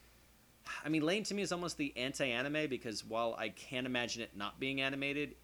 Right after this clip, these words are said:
it manages to subvert, at least my memory of it, who knows if it's actually real, but my memory of that show is that it subverted every cliche, and it didn't fall into anything, any of the traps of anime. Instead, it was its own very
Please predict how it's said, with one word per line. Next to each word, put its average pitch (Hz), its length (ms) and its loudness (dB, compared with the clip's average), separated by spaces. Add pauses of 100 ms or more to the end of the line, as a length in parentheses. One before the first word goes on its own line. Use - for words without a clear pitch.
it 110 200 -6
manages 120 440 -2
to 117 140 -8
subvert, 117 580 -2 (140)
at 101 60 -12
least 104 140 -6
my 101 80 -4
memory 98 320 -4
of 80 140 -4
it, 80 120 -6
who 95 100 -10
knows 90 200 -8
if 87 80 -12
it's 82 140 -10
actually 80 260 -6
real, 85 160 -6
but 80 140 -8
my 104 100 -4
memory 131 320 2
of 104 120 4
that 104 180 2
show 101 220 -2
is 95 100 -4
that 107 100 0
it 104 80 -2
subverted 110 640 -2
every 104 560 0
cliche, 82 680 -2
and 92 120 -4
it 87 100 -8
didn't 107 200 -4
fall 104 280 -2
into 98 260 -6 (140)
anything, 107 680 -2 (680)
any 143 180 6
of 143 60 4
the 127 100 4
traps 123 460 2
of 104 100 0
anime. 101 260 0
Instead, 95 340 -2
it 101 80 -6
was 104 120 -6
its 107 240 -6
own 113 300 0
very 107 540 2